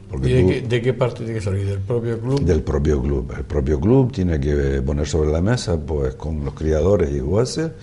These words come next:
Speaker 1: ¿eh? la normativa, y el que quiera criar con la normativa del club,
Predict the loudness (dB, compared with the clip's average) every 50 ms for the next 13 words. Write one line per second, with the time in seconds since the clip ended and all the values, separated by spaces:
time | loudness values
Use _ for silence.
0 | -16 -14 -12 -12 -12 -8 -4 -2 0 0 -2 -4 -6 -8 -8 -8 -8 -8 -4 -2
1 | 0 0 0 0 -2 -2 -2 0 0 0 2 2 2 2 4 2 2 0 0 -2
2 | -2 0 0 0 0 0 0 2 4 4 4 4 2 -2 -2 -2 -2 -2 -2 -2
3 | -2 -2 -2 -2 0 0 0 -2 -2 -4 0 2 4 4 4 2